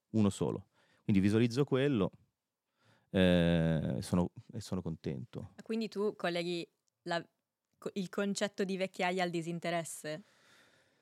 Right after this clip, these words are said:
Speaker 1: Eh, queste reazioni miti, sì, cioè TikTok, quel pezzo lì ha fatto un miliardo, bene, sono molto contento per lui, per il pezzo, però non, ma no, c'è questo nuovo trend che devi,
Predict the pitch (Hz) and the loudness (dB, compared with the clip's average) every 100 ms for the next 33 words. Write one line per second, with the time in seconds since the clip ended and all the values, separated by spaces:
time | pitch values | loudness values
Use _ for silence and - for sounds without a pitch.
0 | _ - - 196 135 131 135 131 135 165 | _ -2 6 8 10 10 8 6 4 4
1 | 185 180 175 - 190 190 151 175 143 110 | 6 6 6 6 8 10 10 8 8 4
2 | 131 - 175 127 143 - 170 - 170 175 | -2 4 6 6 4 2 -4 2 4 6
3 | 139 135 143 147 175 165 - 156 165 139 | 4 0 0 4 6 6 4 6 6 4
4 | 139 123 - 127 131 131 131 139 139 147 | 2 -2 0 0 2 2 2 4 4 4
5 | 113 107 127 120 104 - 110 131 123 117 | 2 0 0 -2 -4 -4 -4 -2 -2 -4
6 | - 120 107 - 101 107 107 135 127 104 | -2 0 0 -2 -2 0 0 0 0 -2
7 | 113 - 123 135 - 98 110 117 104 85 | -8 -6 -6 -6 -8 -4 -2 0 0 -2
8 | 67 67 104 _ _ _ - 170 - 151 | -4 -6 -8 _ _ _ 2 4 4 0
9 | 151 - 165 160 - 165 165 156 143 139 | -2 0 0 2 2 4 4 4 2 0
10 | 139 143 143 143 135 | 0 2 2 4 2